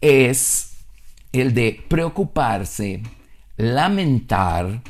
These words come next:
eso también significa arrepentirse, estar preocupado o lamentarse por algo.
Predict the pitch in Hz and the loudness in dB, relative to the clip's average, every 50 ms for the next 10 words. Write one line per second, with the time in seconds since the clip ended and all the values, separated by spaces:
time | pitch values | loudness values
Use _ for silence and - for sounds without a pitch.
0 | - - - - - - - - - 135 131 123 170 175 - - 127 113 110 104 | -20 -20 -20 -20 -20 -20 -12 -2 0 2 2 2 0 -4 -2 0 0 0 2 0
1 | 107 110 127 143 147 - - 135 123 113 104 - - 156 143 107 - 104 95 98 | 0 0 -2 -2 -4 -4 -4 -4 -4 -4 -4 -4 -4 -4 -4 -4 -4 -4 -4 -4
2 | - 117 110 - - - 113 107 92 - - 107 110 104 92 - - - - - | -4 -6 -6 -6 -6 -4 -2 -4 -2 -2 0 0 0 0 -2 -6 -8 -10 -10 -10
3 | - - - - 82 - - 101 101 - 143 147 - - 160 135 110 101 110 131 | -10 -8 -6 -6 -6 -4 -4 -4 -4 -4 -6 -6 -2 -2 0 0 0 0 -2 -4
4 | - - - 113 113 110 101 104 104 98 95 - 85 80 - - - - - 151 | -4 -6 -6 -4 -4 -4 -4 -4 -4 -6 -6 -6 -8 -6 -6 -8 -6 -6 -6 -6
5 | 143 117 110 104 101 - 92 95 | -6 -4 -6 -6 -6 -8 -10 -12